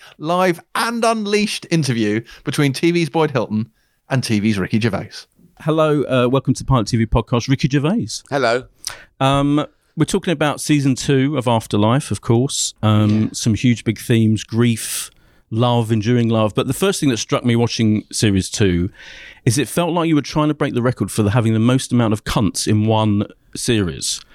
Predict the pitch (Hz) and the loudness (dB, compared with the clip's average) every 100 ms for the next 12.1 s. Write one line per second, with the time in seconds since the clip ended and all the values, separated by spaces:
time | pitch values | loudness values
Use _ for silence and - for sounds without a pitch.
0 | - 131 151 135 127 127 120 - 113 113 | -6 -2 0 -2 -2 -2 -4 -4 -2 -2
1 | 107 104 95 95 - 143 139 85 67 117 | -4 -4 -4 -4 0 2 2 -2 -6 -4
2 | 113 110 107 - 139 131 123 113 120 107 | -2 -2 -4 -2 0 2 0 0 0 -2
3 | - 127 131 113 202 - 381 175 - 359 | -2 0 0 0 -2 -2 -4 -4 -2 -4
4 | - - 302 - - 180 175 170 196 196 | -2 -4 -4 -6 -6 -2 -2 0 0 0
5 | 196 - - - - - 170 123 131 143 | -2 -8 -4 -2 -2 0 -2 -2 -2 -2
6 | 135 131 113 156 120 73 135 - - - | -2 -4 -4 -2 -2 -4 -6 -8 -16 -20
7 | - - 98 98 120 110 120 - - - | -18 -4 0 0 0 -2 -2 -2 -4 0
8 | 104 85 - - 107 104 101 101 101 - | 0 0 -4 -4 0 0 0 -2 -4 -4
9 | 117 104 92 95 - - - 98 85 - | 0 2 2 0 -2 -2 0 2 2 -2
10 | - 101 - 92 - 92 98 113 143 - | -4 -4 -2 -2 0 2 2 2 0 0
11 | 151 147 - - 170 214 180 156 143 147 | 0 0 -2 -2 -2 2 0 0 0 -2
12 | - | -2